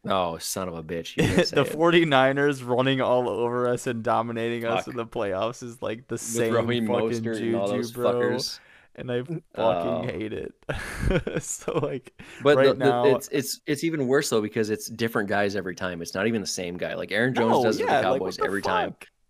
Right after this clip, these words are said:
Speaker 1: But it's, like, random ass, random ass running backs. They're just like, "Ah, we're just gonna run for three hundred yards on you guys."
Speaker 2: Yeah, now it's fucking Christian
Speaker 1: <laughs>
Speaker 2: McCaffrey, so yeah, okay, great.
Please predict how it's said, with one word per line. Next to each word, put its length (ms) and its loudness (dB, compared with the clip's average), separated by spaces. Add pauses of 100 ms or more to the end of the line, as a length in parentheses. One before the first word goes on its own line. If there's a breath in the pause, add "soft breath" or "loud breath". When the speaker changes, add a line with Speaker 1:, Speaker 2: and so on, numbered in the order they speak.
(160)
Speaker 1:
But 100 2
it's, 140 -2
like, 340 4
random 500 0
ass, 320 -2 (480)
random 380 2
ass 180 -2
running 220 -8
backs. 220 -10
They're 100 -2
just 160 -6
like, 180 -2 (140)
"Ah, 180 2
we're 120 -2
just 120 -6
gonna 120 -2
run 100 2
for 100 -8
three 200 -6
hundred 160 -6
yards 240 -4
on 80 -8
you 140 -10
guys." 240 -10
Speaker 2:
Yeah, 140 -2
now 220 2
it's 120 -6
fucking 320 -2
Christian 280 0
Speaker 1:
<laughs> 0 -
Speaker 2:
McCaffrey, 600 -2
so 160 -12
yeah, 200 -10
okay, 340 -12
great. 320 -14